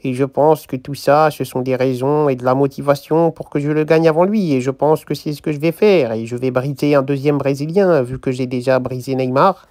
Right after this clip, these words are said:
Neymar était calibré pour avoir le Ballon d'Or, je l'ai brisé.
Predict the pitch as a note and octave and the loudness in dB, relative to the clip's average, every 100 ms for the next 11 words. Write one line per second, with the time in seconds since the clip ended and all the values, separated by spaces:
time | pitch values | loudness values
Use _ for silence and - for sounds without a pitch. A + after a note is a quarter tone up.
0 | _ C#3+ D3+ E3 E3 D3+ D3 D3+ E3 E3+ | _ -4 -2 0 -2 -6 -8 -4 -2 -2
1 | D#3 D3+ D3+ C#3+ C#3+ C#3 C#3+ C#3 C#3 C#3+ | 0 0 -2 -2 -2 0 0 0 2 2
2 | D3 D3 F3 D#3+ A#2+ C#3 C#3 C3+ D3 D3 | 2 4 4 2 -2 -2 -2 -4 -2 -2
3 | E3+ | -2